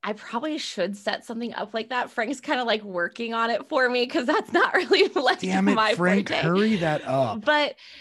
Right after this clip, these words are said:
Speaker 1: if anyone wants to talk to me or has questions, they can always just email me directly. Um, do you want me to say it out loud right now, or you wanna
Speaker 2: You can, or you know what? I've got it. I could put it in the, like, in the show notes so that people can grab it from
Speaker 1: Yeah,
Speaker 2: there.
Speaker 1: put it in the show notes, but it's Katie Klesitz at Gmail, and it's Katie, it's Katie with a Y.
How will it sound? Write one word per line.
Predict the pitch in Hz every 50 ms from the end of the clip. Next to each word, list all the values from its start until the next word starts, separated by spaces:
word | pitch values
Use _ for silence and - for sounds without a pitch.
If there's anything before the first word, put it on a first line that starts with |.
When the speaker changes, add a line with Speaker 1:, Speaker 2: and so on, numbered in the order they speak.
| - _ -
Speaker 1:
if | 269 262
anyone | 294 311 330 330 320 302
wants | 269 254 269 294
to | 262 226
talk | 240 277 220 220 220
to | - 269
me | 220 220
or | 214
has | 226 233 220 220 220 -
questions, | - - 226 208 214 - 226 214 233
they | 220 208
can | 208 233
always | 196 196 214 220
just | 226 208 - -
email | 190 185 190 190 190
me | 196 202
directly. | 202 202 185 175 175 - - 196 196 202 202 208 208 - -
Um, | 190 185 170 170
do | -
you | 214 - 202 196 202
want |
me | 190 190
to |
say | 196 202 190
it | 185
out | 196 185
loud | 180 190 185 190
right | 202 202
now, | 214 208 202 202
or |
you | 196 190 190
wanna | 185 185 185
Speaker 2:
You | 190
can, | 208 180 175 170 170
or | 160 160 160
you | 160 170
know | 175 165
what? | 156 151 151 151 -
I've | 147 156 160
got | 151 165 143 127
it. | 127 123 -
I | 139 139
could | - 135
put | - 139 123
it | 120
in | 120 117
the, | 113 110 107 104 107 -
like, | - 120 -
in | 123 113
the | 110
show | 104 - - 110 110
notes | 110 107 113 - -
so | -
that | 110 104 95
people | 110 107 101 110 101
can | - 101 101
grab | 104 101 95 92
it | 101
from | 262
Speaker 1:
Yeah, | 311 311 302 302 294
Speaker 2:
there. | 294
Speaker 1:
put | 311 320
it |
in | 294 285
the | 277
show | - - 233
notes, | 226 226 220 214
but | - 226
it's | 220 208 -
Katie | - - 247 240 240 240 240
Klesitz | 240 - 220 196 196 208 190 185 -
at | 202 190
Gmail, | - 190 185 180 185 185 180 180 180
and | 180 175
it's | 175 - _
Katie, | - - - 202 190 190 190 185 180 -
it's | - - 202 208 - - _ _ _
Katie | - - 214 202 208 202
with | 202 202
a | 214 196
Y. | 185 180 175 175 180 175 190